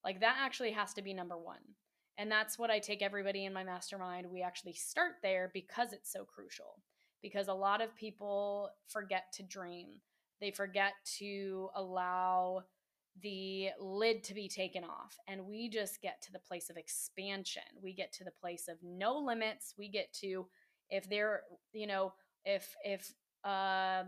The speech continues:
all resources, if all limits, if all, you know, it doesn't matter about technology, what's possible, or location, like,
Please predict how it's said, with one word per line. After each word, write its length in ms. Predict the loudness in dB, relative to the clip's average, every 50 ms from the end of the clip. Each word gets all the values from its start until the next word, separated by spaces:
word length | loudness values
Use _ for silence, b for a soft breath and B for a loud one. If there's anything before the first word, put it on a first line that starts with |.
| -2 -2 2
all 260 | 6 8 8 8 8
resources, 1400 | 6 2 0 2 2 2 2 2 4 4 4 4 2 0 -2 0 0 2 2 2 2 2 2 2 0 -2 -2 -4
if 220 | -4 -6 -6 -8 -4 0
all 300 | 4 4 4 4 4 2
limits, 540 | 0 -2 -2 0 -2 -2 -2 -2 -2 -4 -4
if 160 | -4 -4 -4 -2 0
all, 480 | 2 2 4 4 4 4 2 0 B B B B B B B
you 140 | -6 -4 -2
know, 260 | 0 4 6 6 6
it 120 | 6 6 4
doesn't 180 | 2 0 0
matter 220 | 0 0 2 2 2
about 180 | 0 -2 -4
technology, 1080 | -6 -10 -10 -8 -4 0 2 2 2 2 0 -2 -2 -4 -6 -6 -4 -4 -4 -4 -4 -4
what's 220 | -6 -6 -10 -10 -10
possible, 500 | -8 -6 -4 -4 -4 -4 -6 -4 -4 -2
or 160 | 0 0 0
location, 920 | -2 -4 -6 -8 -10 -10 -8 -6 -6 -4 -4 -2 -2 -2 -2 -4 -4 -2
like, 220 | -2 -2 -4 -4